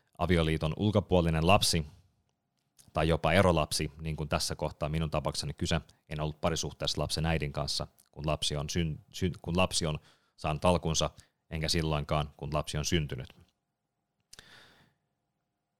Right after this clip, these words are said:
Joten ainoa keinoni, joten olisi, joten,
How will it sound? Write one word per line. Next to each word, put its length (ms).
Joten 480
ainoa 340
keinoni, 520
joten 240
olisi, 220
joten, 260